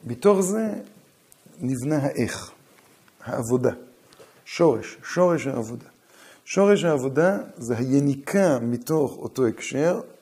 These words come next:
והגידול וההתפתחות, כן, כמו, אה, האילן. כן, אז עכשיו ה-, ה-, אה, אפשר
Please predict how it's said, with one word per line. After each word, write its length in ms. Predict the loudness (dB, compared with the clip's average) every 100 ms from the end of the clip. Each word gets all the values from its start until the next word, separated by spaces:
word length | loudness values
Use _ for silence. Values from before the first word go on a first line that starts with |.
| -14
והגידול 760 | -6 -6 -4 -4 -2 0 0 0
וההתפתחות, 720 | -4 -4 -4 -4 -2 -2 -2
כן, 180 | -6 -6
כמו, 440 | -2 0 0 -4 -18 _ -14 -8
אה, 320 | -6 -6 -8 -14 -20 -20 _ _ _ -14
האילן. 520 | -6 -2 4 4 4 -2 -16 -20 -20 -20 -20 -20 -20 -20 _
כן, 180 | -6 -2
אז 160 | -2 -4
עכשיו 440 | -8 -2 -2 -2
ה-, 440 | -4 -2 -2 -2 -6 -14
ה-, 540 | -18 -14 -12 -12 -12 -10 -10 -10 -16 _ _ _ _ -18
אה, 40 | -16 -14 -14 -16 -18 _ _ _ _ _ _ _ _ -18
אפשר 500 | -6 2 4 4